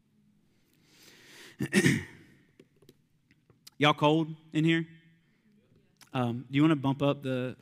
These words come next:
far left ones to, like, seventy-three, seventy-four? I can swe-, I'm sweating, but I also wore flannel trying to make it fall, and it's ninety degrees outside, so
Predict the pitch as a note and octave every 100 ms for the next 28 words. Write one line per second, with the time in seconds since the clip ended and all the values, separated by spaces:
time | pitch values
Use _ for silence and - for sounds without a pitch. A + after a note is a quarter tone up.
0 | - - C3+ C3+ C3 C3 - C#3 C#3 C#3
1 | B2+ A#2 - C3 B2 B2 A#2 - _ C3
2 | C3 C3 - B2+ B2 B2+ B2+ - _ _
3 | _ - C#3 A#2+ - A2 C3 - - -
4 | G#2+ F#2+ G#2+ G#2+ - - A#2 A#2 A#2 A2+
5 | A2+ A#2 - - - - - C3+ C3+ C3+
6 | C3 C3 A#2+ B2 B2 - C3 B2+ B2 A2+
7 | - A2 G#2+ G2 F#2+ F2+ - A#1+ - D2+